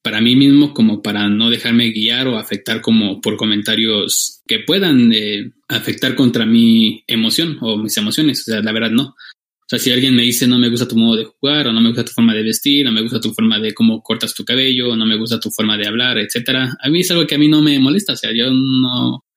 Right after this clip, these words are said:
no soy una persona en la cual le puedan afectar las palabras ofensivas de otra gente. O sea,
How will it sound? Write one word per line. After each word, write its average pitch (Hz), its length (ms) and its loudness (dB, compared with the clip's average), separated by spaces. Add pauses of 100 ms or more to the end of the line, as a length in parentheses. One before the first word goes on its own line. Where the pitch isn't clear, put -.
no 127 100 2
soy 127 180 0
una 127 160 2
persona 120 440 2
en 110 120 0
la 104 120 -8
cual 113 220 -2
le 110 100 -2
puedan 117 240 -2
afectar 110 440 -6
las 107 460 -6 (240)
palabras 113 720 -2
ofensivas 120 540 -2
de 101 60 -4
otra 104 220 -8
gente. 131 240 -2
O - 20 -6
sea, - 220 -8